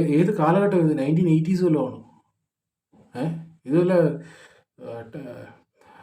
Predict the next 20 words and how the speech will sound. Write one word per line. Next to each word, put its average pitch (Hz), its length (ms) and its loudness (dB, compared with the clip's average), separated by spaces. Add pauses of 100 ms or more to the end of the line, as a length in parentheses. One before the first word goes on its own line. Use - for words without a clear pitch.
(260)
ടൈം 151 220 6
ട്രാവൽ 190 280 6
വല്ലതും 185 220 4
ചെയ്തു 170 200 6
പോയുള്ള 165 340 6 (220)
കാലഘട്ടം 156 400 2
വല്ലതും 151 180 2
ആണെന്ന് 147 180 0
എനിക്ക് 139 200 -2
ഡൗട്ടുണ്ട്. 117 360 -6 (1600)
ഇത് 139 140 -12
രണ്ടായിരത്തി 165 380 4
ഇരുപത്തിനാല് 165 340 6
തന്നെ 147 200 4
ആണോ? 127 140 -2 (2500)
എന്തോ 113 180 -18 (160)
പറയണ്ടേ, 113 360 -16 (960)
ഒരു 143 120 -6 (100)
മര്യാദയൊക്കെ 165 600 4
വേണ്ടേ? 110 200 -6